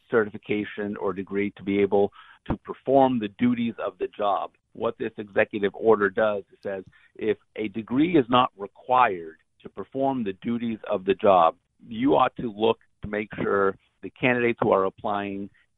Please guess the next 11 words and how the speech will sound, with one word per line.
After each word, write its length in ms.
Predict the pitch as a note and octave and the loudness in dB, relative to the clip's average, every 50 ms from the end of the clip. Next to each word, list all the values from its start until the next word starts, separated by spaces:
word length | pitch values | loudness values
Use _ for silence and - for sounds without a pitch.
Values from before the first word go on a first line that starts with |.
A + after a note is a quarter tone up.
| _ - | _ -8
can 200 | - G2 F#2+ G2 - | -6 -6 -6 -6 -4
demonstrate 640 | - A2 A2 A#2 A#2 A2 _ _ - A2 G#2 G#2 G#2+ - _ | -4 -4 -4 -4 -6 -8 _ _ -4 -2 -2 -2 -2 -6 _
competency 920 | - - A#2 A#2 B2 A#2 - A2+ A2 G#2+ G#2 - - G#2+ G2+ G2+ G2 G2 F#2+ _ _ - _ _ _ - | -10 -4 -2 0 4 4 2 2 2 -10 -14 -12 -10 -8 -6 -6 -6 -8 -10 _ _ -20 _ _ _ -6
in 180 | - G#2+ G#2 G#2+ | -4 -2 2 4
that 220 | G#2+ G2+ G2+ G#2+ _ _ _ _ - | 6 6 4 4 _ _ _ _ -4
type 160 | - A#2+ A2+ - | -2 0 0 0
of 100 | A2 G2+ | 2 4
occupation 880 | G#2 G2 G2+ - - G2+ - - G2+ G2 - - - F#2 F2+ F2+ F#2 F2+ _ - - _ - | 4 4 4 2 -4 -12 -6 -6 -6 -6 -6 -8 -8 -8 -8 -8 -12 -14 _ -20 -20 _ -20
before 360 | - F2+ _ - A2+ G#2 G2+ | -20 -20 _ -6 -4 -4 -4
being 300 | F#2+ - G#2 F#2+ F#2 F#2+ | -4 -6 -10 -10 -10 -10
hired. 460 | F2 G2 G2 F2 E2+ E2+ D2 - - | -10 -8 -8 -8 -6 -6 -8 -10 -10